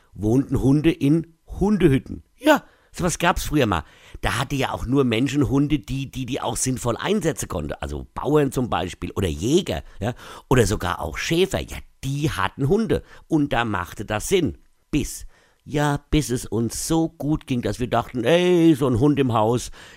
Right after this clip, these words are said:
ist ja irgendwie cool. Der weiß zwar nicht, was er da soll und es ist auch keine wirklich artgerechte Haltung,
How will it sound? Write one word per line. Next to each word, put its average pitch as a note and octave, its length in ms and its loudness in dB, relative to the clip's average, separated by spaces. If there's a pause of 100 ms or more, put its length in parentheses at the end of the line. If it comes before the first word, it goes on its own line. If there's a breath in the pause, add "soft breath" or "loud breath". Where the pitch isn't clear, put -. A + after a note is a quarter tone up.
(120)
ist C3+ 240 4
ja C3 100 6
irgendwie G#2+ 500 0
cool. G#2 240 4 (360 soft breath)
Der A#2 160 4
weiß G#2+ 240 0
zwar B2+ 100 4
nicht, A2+ 160 2
was F#2 120 4
er F2+ 60 -2
da D#2+ 120 0
soll F3 300 6
und A#2 120 2
es G2 80 -2
ist F#2 140 -8
auch - 180 -6
keine G#2 400 0
wirklich A#2 400 0
artgerechte F#2+ 640 -4
Haltung, B2 400 -4